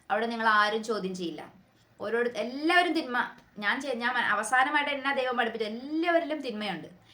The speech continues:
എല്ലാവരും തെറ്റ് ചെയ്യുന്നുണ്ട്. ചിലരത് മാന്യമായിട്ട് മറച്ചു പിടിക്കുന്നുണ്ട്, അല്ലെങ്കിൽ ചിലരത്, ഏഹ്, അതിനെ കൈകാര്യം ചെയ്യാൻ അവർ പഠിച്ചിട്ടുണ്ട്, അതായത് തെറ്റ് ചെയ്യാതിരിക്കാൻ അവർ ശ്രമിക്കുന്നുണ്ട്, എന്നാലും തെറ്റുപറ്റുന്നുണ്ട്. എല്ലാവരും പാപികളാണ്,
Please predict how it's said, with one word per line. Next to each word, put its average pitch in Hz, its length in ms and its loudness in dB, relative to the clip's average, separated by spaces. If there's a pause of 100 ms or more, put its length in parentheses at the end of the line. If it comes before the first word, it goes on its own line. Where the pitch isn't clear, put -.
(160)
എല്ലാവരും 330 560 2
തെറ്റ് 311 240 -4
ചെയ്യുന്നുണ്ട്. 196 380 -4 (440)
ചിലരത് 285 560 0
മാന്യമായിട്ട് 269 600 2
മറച്ചു 220 320 0
പിടിക്കുന്നുണ്ട്, 180 440 -6 (360)
അല്ലെങ്കിൽ 247 400 -4
ചിലരത്, 302 460 2 (520)
ഏഹ്, 233 260 2
അതിനെ 240 280 0
കൈകാര്യം 233 400 2
ചെയ്യാൻ 240 140 0
അവർ 233 140 0
പഠിച്ചിട്ടുണ്ട്, 202 500 -4 (140)
അതായത് 214 220 -4
തെറ്റ് 220 200 -6
ചെയ്യാതിരിക്കാൻ 226 560 0
അവർ 226 160 -2
ശ്രമിക്കുന്നുണ്ട്, 226 560 -4 (180)
എന്നാലും 220 480 -2
തെറ്റുപറ്റുന്നുണ്ട്. 175 560 -10 (460)
എല്ലാവരും 240 520 -6
പാപികളാണ്, 180 500 -2